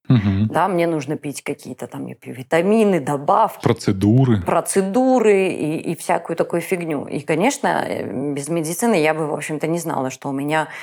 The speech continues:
Speaker 2: какого-нибудь там витамина В, э, может вдруг не хватать.
Speaker 1: Мгм.
Speaker 2: У меня была клиентка, и она говорит, что вот, плохо себя чувствую, повышенная раздражительность, что-то похожее на депрессию. А я у неё просто спрашиваю:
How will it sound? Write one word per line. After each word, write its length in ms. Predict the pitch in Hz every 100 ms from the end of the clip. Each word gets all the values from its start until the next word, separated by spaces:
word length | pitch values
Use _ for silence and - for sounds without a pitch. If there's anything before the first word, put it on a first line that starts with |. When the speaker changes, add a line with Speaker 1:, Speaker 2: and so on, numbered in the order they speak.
| - _ -
Speaker 2:
какого-нибудь 560 | 143 170 156 156 147 143
там 140 | 143
витамина 480 | 147 156 156 151 147
В, 100 | 131
э, 460 | 180 196 160 104 127
может 420 | 143 196 202 180
вдруг 320 | 151 170 185 175
не 100 | 170
хватать. 480 | 170 175 107 120
Speaker 1:
Мгм. 180 | 117 117 - -
Speaker 2:
У 40 |
меня 160 | 160 151
была 220 | 147 151
клиентка, 720 | 151 156 160 226 226 - 156
и 120 | 147 147
она 220 | 156 151
говорит, 320 | 135 156 143
что 160 | - 160
вот, 240 | 220 226
плохо 200 | 175 -
себя 180 | - 170
чувствую, 480 | - 214 208 180 165
повышенная 500 | 160 165 - 165 170
раздражительность, 880 | 156 165 175 156 202 185 170 170
что-то 220 | - 165 165
похожее 440 | 170 180 175 175
на 100 | 175
депрессию. 640 | 160 175 185 202 - 156 -
А 80 | 170
я 220 | 190 320
у 100 | 240
неё 160 | 190 170
просто 320 | 247 254 -
спрашиваю: 720 | - - 196 170 - 147 143